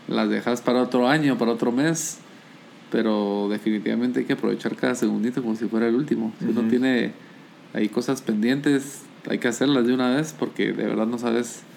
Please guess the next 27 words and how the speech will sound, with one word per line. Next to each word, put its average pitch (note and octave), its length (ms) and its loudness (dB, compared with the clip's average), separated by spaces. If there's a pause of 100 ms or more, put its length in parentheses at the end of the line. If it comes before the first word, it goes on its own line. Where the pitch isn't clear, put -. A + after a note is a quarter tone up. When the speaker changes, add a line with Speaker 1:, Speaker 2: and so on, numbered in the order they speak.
(400)
Speaker 1:
en A#2 100 -4
qué A#2+ 100 2
momentito B2 460 2
te A#2 80 0
puede A#2 180 0
cambiar A2 260 0
la A2 100 2
vida. B2+ 360 4
Y A2+ 220 0 (600)
pues A#2 160 4
yo C3+ 180 4
trato D3 260 2
de B2 60 4
hacer A2+ 220 0
todo C3 180 0
lo B2+ 80 0
que A#2+ 100 0
me A2+ 120 0
gusta A2+ 580 0 (420)
de A2 360 0 (1000)
maneras B2 380 2
diferentes C3+ 580 2
ahora, C#3 320 4
¿verdad? A#2+ 320 0 (1040)
Pero, A2 800 2
pero A2+ 200 2
sí, B2+ 280 0